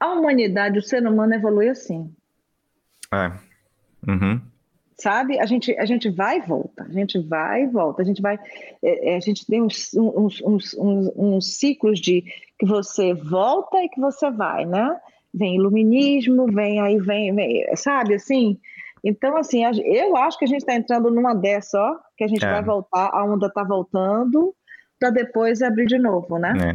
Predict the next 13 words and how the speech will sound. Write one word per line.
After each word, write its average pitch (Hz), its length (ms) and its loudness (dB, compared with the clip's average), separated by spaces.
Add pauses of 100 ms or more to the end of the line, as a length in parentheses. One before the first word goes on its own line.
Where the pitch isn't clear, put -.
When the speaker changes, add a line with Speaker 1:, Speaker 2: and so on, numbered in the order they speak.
(280)
Speaker 2:
É, 87 80 -2
é. 85 60 -2
Speaker 1:
Você 85 240 -2
vê 190 160 0
a 185 40 0
Europa 190 460 0
se 170 160 -2
juntou, 233 680 2
aí 208 300 2
começou 202 580 0 (560)
o - 80 -2
Brexit, 190 800 -2
né? 294 380 0